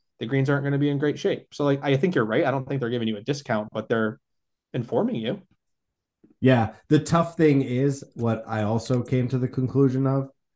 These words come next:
Speaker 2: and maybe I'm wrong, maybe I just haven't, maybe the, uh, sample size isn't big enough yet. Um, all the places in this, in the area are going to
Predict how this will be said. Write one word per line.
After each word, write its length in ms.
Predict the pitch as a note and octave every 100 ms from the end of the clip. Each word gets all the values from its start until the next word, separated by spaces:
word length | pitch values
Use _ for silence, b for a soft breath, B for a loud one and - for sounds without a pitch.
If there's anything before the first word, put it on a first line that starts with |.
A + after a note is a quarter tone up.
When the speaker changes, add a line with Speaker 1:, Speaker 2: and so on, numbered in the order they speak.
| _ _ -
Speaker 2:
and 160 | G2 F#2
maybe 200 | F2+ F2+
I'm 140 | F#2
wrong, 280 | G2+ A#2 A2
maybe 260 | F#2+ F#2 F2+
I 60 |
just 180 | F2+ F2
haven't, 300 | F#2 E2+ E2 -
maybe 300 | G#2+ G2+ G2+
the, 160 | F#2 -
uh, 200 | - F2+
sample 340 | F2+ A2+ G#2 G#2+
size 260 | A2 A2
isn't 240 | G2 F#2 E2+
big 140 | G2
enough 240 | A2 A#2
yet. 300 | C#3 B2+ - - _ _ _ -
Um, 680 | C3 B2+ B2 A#2 G#2+ G#2 G2 _ _ _ _ _ _ _ _ _ -
all 340 | B2 C3 C#3+
the 140 | C#3 C3+
places 680 | - B2+ B2+ - C#3 A#2
in 140 | A#2 A2+
this, 280 | G2+ - -
in 180 | A2+ A2
the 160 | A2 F#2
area 500 | G2 A2+ B2+ C#3+ C#3+ _ _ _ _ _
are 80 | F#2
going 400 | F#2 G2 G2 G2+
to 260 | - F2